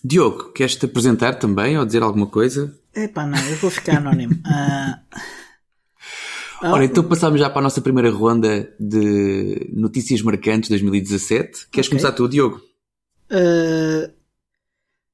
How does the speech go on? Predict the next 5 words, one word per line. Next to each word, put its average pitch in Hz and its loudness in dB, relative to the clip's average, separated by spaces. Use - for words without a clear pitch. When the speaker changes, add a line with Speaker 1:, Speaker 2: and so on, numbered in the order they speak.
Speaker 2:
ah, 254 0
começa 214 2
a 170 2
Ruth, 156 -4
então. 127 -10